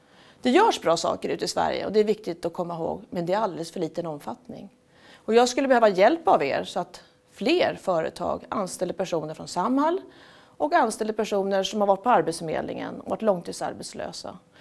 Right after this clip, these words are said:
För jag vet och ni vet att de här personerna,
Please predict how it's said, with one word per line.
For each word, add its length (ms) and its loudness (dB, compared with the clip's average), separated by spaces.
För 120 -2
jag 320 10
vet 340 -4
och 140 -4
ni 240 4
vet 420 -4
att 160 -4
de 140 -2
här 160 0
personerna, 680 -2